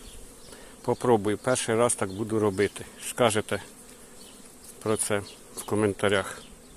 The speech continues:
Зняв магазина, з якого я зараз заберу рамки. І тут спробую зробити відводок. Як саме це буде, попробую.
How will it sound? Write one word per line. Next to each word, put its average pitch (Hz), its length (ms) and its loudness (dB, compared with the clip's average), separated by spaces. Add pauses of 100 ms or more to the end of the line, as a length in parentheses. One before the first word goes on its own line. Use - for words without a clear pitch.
(1080)
Зняв 127 360 4
магазина, 123 640 4 (760)
з 110 40 -2
якого 127 400 2
я 123 180 2
зараз 120 280 2
заберу 113 500 2 (260)
рамки. 117 520 2 (600)
І 117 60 -4
тут 156 300 0
спробую 127 560 0
зробити 110 500 2 (240)
відводок. 107 520 0 (960)
Як 117 240 -2
саме 113 300 0
це - 180 -4
буде, 135 380 -2 (1700)
попробую. 95 560 0